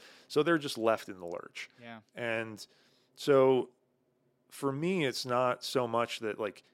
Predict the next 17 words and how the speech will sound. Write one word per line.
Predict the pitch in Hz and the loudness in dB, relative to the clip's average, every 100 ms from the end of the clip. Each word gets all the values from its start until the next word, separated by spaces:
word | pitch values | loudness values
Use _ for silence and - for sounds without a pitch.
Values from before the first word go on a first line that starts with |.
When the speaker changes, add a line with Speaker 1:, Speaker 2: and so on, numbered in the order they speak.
| _ _ | _ _
Speaker 1:
Hey, | - 160 147 120 | 2 4 4 4
like, | 104 95 - _ _ _ _ - | 0 -2 -6 _ _ _ _ -8
you | 139 | 0
don't | 175 120 | 0 0
have | 123 | -2
enough | 110 - 110 | -4 -10 -8
discipline | 117 131 - 98 90 - _ _ _ _ | -6 -6 -10 -14 -16 -20 _ _ _ _
in | 123 113 | -10 -4
order | 123 117 110 | 0 0 -2
to | 104 - 117 107 101 92 _ _ 110 | -6 -8 -4 -4 -6 -10 _ _ -4
do | 120 117 | -2 -2
intelligent | 104 104 98 95 101 | -2 -2 -2 -6 -10
things. | - 170 110 101 - _ _ _ _ | -6 -4 -6 -10 -14 _ _ _ _
It's | 143 135 - | -4 -4 -2
that | 135 127 - _ _ _ _ - | 0 0 -4 _ _ _ _ -20
you | 113 160 190 | -10 -6 -4
aren't | 170 175 | -4 -4